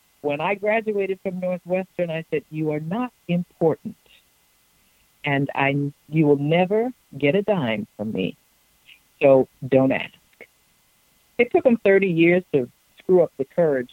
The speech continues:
to ask me for money, <laughs> and I said no.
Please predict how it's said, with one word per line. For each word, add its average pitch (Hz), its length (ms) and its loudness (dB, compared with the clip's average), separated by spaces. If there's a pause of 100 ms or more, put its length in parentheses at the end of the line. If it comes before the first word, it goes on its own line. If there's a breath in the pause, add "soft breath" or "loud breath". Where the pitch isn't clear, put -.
(140)
to 117 200 -6 (560)
ask 156 240 2 (100)
me 139 220 -6
for 135 100 -6
money, 160 400 -10 (320)
<laughs> - 300 -2
and 160 240 2
I 151 200 -2
said 196 180 -4
no. 214 280 -8